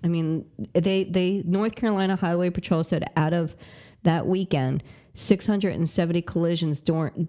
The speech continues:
um, happened during that storm alone, and it dumped a foot or more of snow in many years. Like, it basically dumped over thirty-four inches, and it was, like, their year's worth of accumulation just in that one storm.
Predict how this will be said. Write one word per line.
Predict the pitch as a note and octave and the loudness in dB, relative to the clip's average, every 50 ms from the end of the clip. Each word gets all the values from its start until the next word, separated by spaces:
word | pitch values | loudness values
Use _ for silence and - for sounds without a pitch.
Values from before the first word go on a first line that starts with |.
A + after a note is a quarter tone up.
| - - - | -6 -2 0
um, | - D#3+ D#3 D#3 D3 D3+ D3+ - | 0 2 2 0 0 -2 0 0
happened | D#3+ D#3+ F3+ F3 - D#3 D#3 D3+ | 0 0 0 0 0 -2 0 0
during | E3 E3+ F3 F3 E3+ E3 | 0 0 0 0 0 0
that | D#3+ D#3 - - | 0 -2 -2 -4
storm | - - F3+ E3 D#3+ D#3 | -4 -2 0 0 2 0
alone, | D3 D3 D#3+ F3+ F3 E3 D#3 D3+ D3+ D3 - | 0 2 2 2 2 0 0 0 -2 -2 0
and | - D#3 D#3 | 0 0 0
it | D#3 - - - | 0 -2 -2 0
dumped | - E3 D#3+ D#3+ D3+ - - - | 0 0 0 0 -4 -6 -4 -2
a | D3 C#3+ C#3 C3+ C#3 | 0 0 0 0 -2
foot | C3+ - - G3+ F#3+ | -2 -2 -2 0 0
or | F#3+ F#3 | 0 0
more | F#3 F3+ E3+ D#3 | 0 -2 -2 -2
of | D3+ D3 | -4 -4
snow | - - G3 F3+ F3 E3 | -4 -2 0 0 2 0
in | D#3+ D#3+ | 0 0
many | E3 E3 D#3+ D#3 | 0 0 0 0
years. | D#3 D3 D#3+ - | 0 0 0 0
Like, | D#3+ D#3+ - | 0 0 0
it | A2+ - - E3+ E3 | -2 -2 -2 0 0
basically | F#3 F3+ F#3+ - G#3+ - F3+ E3 C#3+ | 0 0 0 -2 -2 -2 -2 0 0
dumped | D#3 D#3 - F3+ D#3+ D#3 D3+ - - - - | -2 -2 0 0 0 0 0 -4 -6 -4 0
over | - F3 E3 D#3+ E3 D3+ D3 D3 D3+ | 0 0 0 0 0 0 0 0 0
thirty-four | D3+ - E3+ E3+ F3 E3+ - E3 D3+ - | 0 0 0 0 0 0 -2 -2 -2 -2
inches, | - D#3+ D#3 D3+ - - D3 - - - - - - - - - - - - - - - _ _ _ | -2 -2 -2 -2 -2 -2 -4 -4 -4 -8 -12 -20 -20 -20 -20 -20 -20 -20 -20 -20 -20 -20 _ _ _
and | - F#3 F3 E3 D#3+ D#3 D3+ D3 | 0 0 2 2 0 0 -2 0
it | - - D#3 A#2+ | 0 0 0 0
was, | D#3+ D#3 D3 D3 D3 - | 0 0 0 -2 -2 -2
like, | - D3+ C#3+ - - | 0 -2 -2 0 0
their | E3+ E3 D#3+ | 0 0 0
year's | D#3 D#3 D#3+ E3 E3+ F3 F3 E3+ E3 D#3+ D#3+ D#3 - | 0 0 0 0 0 0 0 0 0 -2 -2 -4 -2
worth | - E3 D#3+ D#3+ D#3 - - - | -2 -2 -2 -2 -4 -6 -6 -2
of | D3 D3 D3 C#3+ C#3+ C#3+ C#3 C3+ - | -2 0 0 0 0 0 -2 -2 -2
accumulation | - - - - G3 F3+ D#3+ D3 D#3 D#3 E3 - - D3 D3 C#3+ | -4 -2 0 0 0 0 0 0 0 0 -2 -2 -2 -2 -2 -2
just | - - D3 D3+ C#3+ - | 0 0 0 0 0 0
in | D3 C#3+ C#3 | 0 0 0
that | C#3 C#3 - - G#3+ - | 0 0 -2 -4 -6 -2
one | - D#3 D#3 D#3 D#3 D3+ D3 | 0 0 2 2 0 0 -2
storm. | C3+ - - D3 C#3 C#3+ - D#3+ D3+ | -2 -4 -2 -2 -2 -2 -2 -4 -6